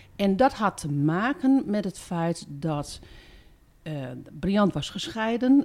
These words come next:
Ehm, ik ben een jeugdhulpverlener van, van, van origine.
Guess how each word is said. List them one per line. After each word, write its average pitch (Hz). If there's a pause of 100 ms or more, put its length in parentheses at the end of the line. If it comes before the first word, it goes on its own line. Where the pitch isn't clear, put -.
Ehm, 151 (560)
ik - (520)
ben 165
een 151
jeugdhulpverlener 226
van, 208
van, 196
van 202
origine. 196